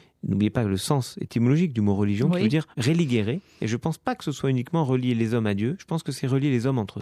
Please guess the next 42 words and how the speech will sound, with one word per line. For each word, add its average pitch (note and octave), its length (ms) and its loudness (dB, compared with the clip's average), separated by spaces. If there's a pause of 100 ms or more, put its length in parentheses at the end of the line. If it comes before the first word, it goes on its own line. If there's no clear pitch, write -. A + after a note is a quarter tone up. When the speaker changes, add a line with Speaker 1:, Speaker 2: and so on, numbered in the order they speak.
Speaker 2:
Entre - 260 -4
eux. - 40 -6 (280)
Speaker 1:
Et - 40 0
Speaker 2:
donc, B2+ 100 4
Speaker 1:
donc, - 20 0
Speaker 2:
cesser A#3+ 420 0
d'avoir G3 360 -2
peur G#3+ 260 0
les F3 180 -2
uns F#3 120 0
des E3+ 260 -2
autres, G3+ 240 0
ce F#3+ 80 0
serait G3 120 2
Speaker 1:
Exactement. F3+ 180 0
Speaker 2:
déjà G#3 160 0
une F#3 160 -2
démarche F3+ 400 -2
de, - 60 4
Speaker 1:
Exactement. C3+ 640 0
Speaker 2:
d'acceptation F3 840 -6
d'autrui F3+ 840 -4
Speaker 1:
Exactement. F#3 420 0
Speaker 2:
et - 40 -2
donc - 80 -2
de D#3 80 -4
tolérance. C#3+ 720 -6
Speaker 1:
Exactement. F#2+ 440 -2
Et A2 80 2
lorsque C#3 240 0
les, A#2+ 160 2
les G#2+ 260 0
hommes, B2+ 320 2
les G2+ 160 0
Hébreux, A#2 300 2
sont - 260 -6
au F2+ 60 -6 (240)
bord C#3+ 220 4
de A2 60 2
la G#2 120 4
mer F#2+ 180 2
Rouge F#2+ 300 -4